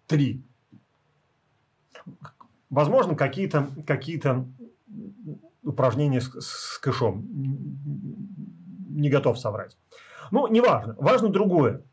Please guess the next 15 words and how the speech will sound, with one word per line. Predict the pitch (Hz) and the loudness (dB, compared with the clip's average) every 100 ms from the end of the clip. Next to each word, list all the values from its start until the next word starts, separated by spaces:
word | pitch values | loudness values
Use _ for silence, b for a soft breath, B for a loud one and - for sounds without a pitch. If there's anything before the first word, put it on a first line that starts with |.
| _ - - | _ -20 -4
Важно | 151 185 147 | 2 4 4
другое. | 131 165 277 302 220 | 2 2 4 6 6
Важно | 160 165 156 | 6 4 4
то, | 156 180 | 2 2
что | - 147 135 | 4 2 2
в | 131 | 2
какой-то | 151 151 139 123 | 2 4 2 2
момент, | 139 147 123 110 - | 2 2 2 0 -6
э, | |
э, | 139 123 123 127 147 | -2 0 0 -2 0
вот | 139 151 | 0 2
этого | 139 127 131 | 0 0 -2
С | - 285 285 - _ _ _ _ _ _ _ _ _ _ _ _ _ - - b b b b | -2 -4 -4 -10 _ _ _ _ _ _ _ _ _ _ _ _ _ -20 -20 b b b b
взялся | 117 175 135 139 | 2 4 4 4
объект, | 135 151 285 269 - | 2 2 0 0 -2